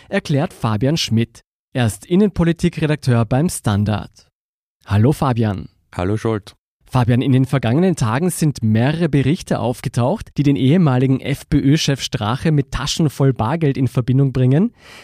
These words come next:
Speaker 1: Kannst du diese Berichte für uns einordnen? Was hat es denn damit auf sich?
Speaker 2: Ja, also das ist relativ kompliziert. Wir wissen ja, dass in der Vorlaufzeit des Ibiza-Videos von Straches ehemaligen Bodyguards sehr viele belastende Materialien gegen Strache gesammelt wurden,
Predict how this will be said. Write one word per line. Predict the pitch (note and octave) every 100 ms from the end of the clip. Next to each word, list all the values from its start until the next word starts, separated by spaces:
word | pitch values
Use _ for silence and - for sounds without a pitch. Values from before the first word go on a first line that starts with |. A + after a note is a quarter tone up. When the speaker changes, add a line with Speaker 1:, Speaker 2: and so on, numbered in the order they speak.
| - -
Speaker 1:
Kannst | A#2+ A#2+ F3
du |
diese | D#3 D3+
Berichte | E3 F3 - -
für | F#3
uns | F3+ -
einordnen? | A2+ A2+ B2 A2 E3
Was | E3 C#3
hat | C3
es | D#3+
denn | D#3+
damit | D3 C3+ D3
auf | B2+ F#3
sich? | - G#2+ - _ _ _
Speaker 2:
Ja, | G2 E2 B1 F#2+ F#2
also | - F2 F2+
das | E2 F2
ist | F#2 - - -
relativ | F#2 G2 G2 -
kompliziert. | G2+ F2 F2+ E2+ F2 D2+ - -
Wir | - F2+
wissen | F#2+ - A2
ja, | F#2
dass | F2 - - -
in | E2+
der | D#2+
Vorlaufzeit | - D#2+ F2 F#2+ - F2+ F2 -
des | F2
Ibiza-Videos | C#2+ F#2 - F#2 F#2 G2+ A#2 C3 -
von | F#2
Straches | E2 - C#2+ - F#2+ -
ehemaligen | E2+ F2+ F2 D#2+ E2
Bodyguards | - D#2+ F2+ F2 E2+ E2+ - -
sehr | E2+
viele | F2 E2+
belastende | - E2 D2+ - - D#2+
Materialien | D#2+ D2+ - D#2 D2+ F#2+ A2+ A#2
gegen | G#2 F#2+ F#2+
Strache | - E2+ E2+ E2+
gesammelt | D2 - D#2+ G#2 G2+
wurden, | F#2+ G#2+ G#2+